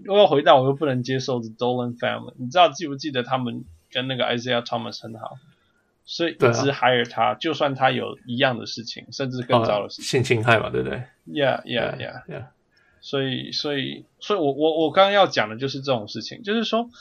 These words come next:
Speaker 1: 就是说，什么叫做零忍受？就是说，第一个知道他是错的，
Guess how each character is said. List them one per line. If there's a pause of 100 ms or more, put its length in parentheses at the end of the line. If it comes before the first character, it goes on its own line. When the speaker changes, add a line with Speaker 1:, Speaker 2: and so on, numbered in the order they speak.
(300)
Speaker 1:
就
是
说， (560)
什
么
叫
做 (300)
零
忍
受？
就
是
说，
第
一
个
知
道
他
是
错
的，